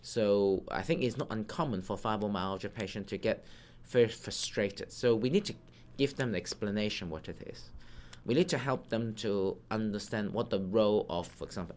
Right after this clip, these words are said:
exercise, keeping warm, the importance of, uh, medications. Um, they are not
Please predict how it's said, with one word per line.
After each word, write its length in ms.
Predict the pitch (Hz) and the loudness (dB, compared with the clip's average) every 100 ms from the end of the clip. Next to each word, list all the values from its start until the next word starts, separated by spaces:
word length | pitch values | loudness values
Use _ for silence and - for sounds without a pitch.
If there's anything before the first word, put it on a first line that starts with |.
| - | -6
exercise, 1000 | 117 - 120 127 117 113 110 110 107 - - - - - | -6 -4 -2 0 2 2 0 -4 -6 -12 -16 -16 -16 -4
keeping 440 | 135 - 107 95 | -4 -2 -4 0
warm, 600 | 98 104 107 104 107 110 - - - - - - | 4 6 6 4 0 -4 -8 -16 -16 -16 -8 -2
the 280 | 95 90 - | 0 0 -2
importance 760 | 92 - 135 127 117 101 98 - | -6 -2 0 2 0 -4 -6 -8
of, 380 | - 87 85 85 - - - - - - - | -4 -2 -2 -4 -12 -20 -20 -20 -20 -18 -16
uh, 40 | - - | -10 -4
medications. 920 | 117 127 143 131 127 143 147 - - - - - | -2 -2 0 0 0 -4 -6 -10 -14 -18 -16 -12
Um, 300 | - - - | -10 -10 -4
they 100 | 98 | -2
are 80 | 90 | 0
not 220 | 95 | -2